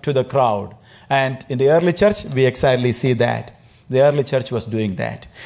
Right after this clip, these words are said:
Jesus is ever compassionate. He continues his work of healing. Do we fully believe him? Do we fully believe him? Jesus demands his followers to be responsible for the hungry. Are we responsible followers of Jesus?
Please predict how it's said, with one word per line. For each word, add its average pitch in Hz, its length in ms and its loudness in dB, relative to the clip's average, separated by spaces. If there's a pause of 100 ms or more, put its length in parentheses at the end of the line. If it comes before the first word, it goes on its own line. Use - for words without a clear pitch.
(300)
Jesus 269 340 4
is 254 200 2
ever 254 340 6
compassionate. 190 920 2 (400)
He 147 120 2
continues 170 460 2
his 151 160 -2
work 156 180 4
of 151 140 2
healing. 120 380 0 (480)
Do 127 100 0
we 123 80 2
fully 120 240 0
believe 107 340 0
him? 80 160 -4 (380)
Do 143 160 4
we 180 300 0 (100)
fully 131 300 0
believe 107 320 0
him? 90 160 -6 (420)
Jesus 226 240 4
demands 233 380 4
his 208 120 2
followers 208 340 6
to 196 100 -2
be 175 120 4
responsible 202 720 2
for 196 160 4
the 165 100 2
hungry. 127 300 0 (1000)
Are 131 100 2
we 123 100 2
responsible 120 480 -2
followers 117 400 -2
of 110 100 -2
Jesus? 92 440 -6